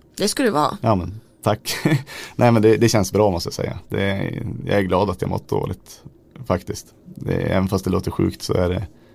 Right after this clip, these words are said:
Speaker 2: fan, jag tror att man lär sig väldigt mycket av det och man kan faktiskt hjälpa andra och det är väl det man vill på något sätt. Jag i alla fall vill verkligen hjälpa andra om de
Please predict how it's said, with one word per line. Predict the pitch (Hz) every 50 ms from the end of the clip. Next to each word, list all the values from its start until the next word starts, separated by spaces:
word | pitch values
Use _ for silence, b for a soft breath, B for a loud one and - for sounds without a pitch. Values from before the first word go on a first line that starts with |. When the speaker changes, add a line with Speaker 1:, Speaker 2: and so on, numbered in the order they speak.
| b b b b b b b b b b _ -
Speaker 2:
fan, | - 98
jag | 92 95
tror | - 98 95
att | -
man | 92 90 90
lär | 92 95 95
sig | - - -
väldigt | 87 - - -
mycket | 50 - - - 50 50
av | 50 50
det | 50 50
och | 50 - - - -
man | - 90 -
kan | 95 90 90 90
faktiskt | 92 90 - -
hjälpa | 90 87 90 90 - 90 87 90 - - -
andra | - - 87 87 90 92 90 90 - - _ _ _ _ _ _ _ _ _ _ _ _ _ _ _ _ -
och | 101
det | 101
är |
väl | 98 92
det | 87 90 95
man | 101 87 85
vill | 87 90 92 92 - -
på | - 92
något | 92 90
sätt. | 92 98
Jag | 104 110 113 95
i |
alla | 85 82 90
fall | - 98 95
vill | 92 92 95 95 95 92 113 117
verkligen | 92 95 90 - - 98 98
hjälpa | 92 92 - 95 95
andra | 98 98 - 95
om | 92 92
de | 95 90 98 98